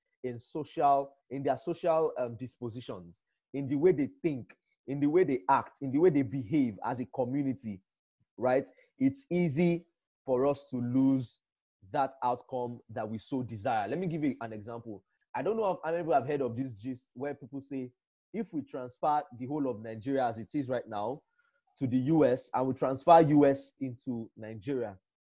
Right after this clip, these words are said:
then Nigeria will become today's U S and then the U S will be downgraded into today's Nigeria, right? If you've heard that kind of gist before,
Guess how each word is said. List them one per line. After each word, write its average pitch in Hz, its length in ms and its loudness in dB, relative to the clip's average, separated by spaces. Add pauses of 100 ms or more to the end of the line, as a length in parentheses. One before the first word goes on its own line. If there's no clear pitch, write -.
(280)
then 135 200 -8
Nigeria 139 420 2
will 170 80 0
become 151 540 -6 (880)
today's 135 480 0
U 135 160 2
S - 380 -4 (360)
and 131 160 -2
then 135 140 -2
the 127 60 -4
U 156 200 4
S 143 240 4
will 120 80 -4
be 117 100 -4
downgraded 123 720 2 (300)
into 139 240 2
today's 127 360 2
Nigeria, 107 540 2 (640)
right? 131 300 8
If 214 100 6
you've 156 180 4
heard 147 240 8
that 123 140 10
kind 131 160 2
of 113 120 2
gist 117 280 -2
before, 110 380 2